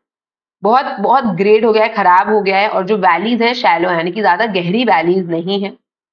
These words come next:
जो western घाट्स हैं ये water divide की तरह act करते हैं, यानी कि, एक minute, यानी कि जो western घाट्स हैं उनके इस तरफ की जो रिवर हैं वो इस तरफ पानी डालती हैं और इधर की river इधर पानी डालती है,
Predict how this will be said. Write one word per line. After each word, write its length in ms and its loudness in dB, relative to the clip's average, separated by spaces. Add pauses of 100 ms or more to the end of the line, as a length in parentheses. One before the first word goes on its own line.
(640)
जो 80 0
western 480 0
घाट्स 360 0
हैं 220 -4
ये 160 -2
water 360 0
divide 380 0
की 80 -4
तरह 240 -2
act 180 -10
करते 240 -10
हैं, 80 -6
यानी 280 -2
कि, 400 -6 (420)
एक 160 -10
minute, 340 -18 (720)
यानी 280 -2
कि 200 -2
जो 120 0
western 420 -4
घाट्स 420 0
हैं 280 -4 (580)
उनके 240 -2
इस 200 -4
तरफ 220 -2
की 80 -4
जो 80 -2
रिवर 300 -2
हैं 60 0
वो 120 0
इस 140 -6
तरफ 260 -2
पानी 240 0
डालती 420 0
हैं 100 0
और 200 -2
इधर 200 0
की 140 -4
river 240 -2
इधर 260 -6
पानी 320 -8
डालती 400 -8
है, 80 -18